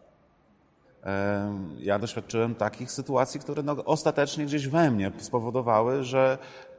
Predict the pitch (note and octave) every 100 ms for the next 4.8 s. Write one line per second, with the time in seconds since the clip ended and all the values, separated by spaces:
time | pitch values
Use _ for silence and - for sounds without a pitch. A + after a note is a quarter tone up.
0 | - - - A2 - - - _ _ _
1 | - - E3 E3+ G3+ D#3 - C3 A2+ A2
2 | D#3 A#3 A3+ G2+ E2+ C2+ E2 - _ _
3 | _ _ _ _ _ _ _ _ E3 E3+
4 | B2+ C3 C#3 B2+ A#2 A2+ A2+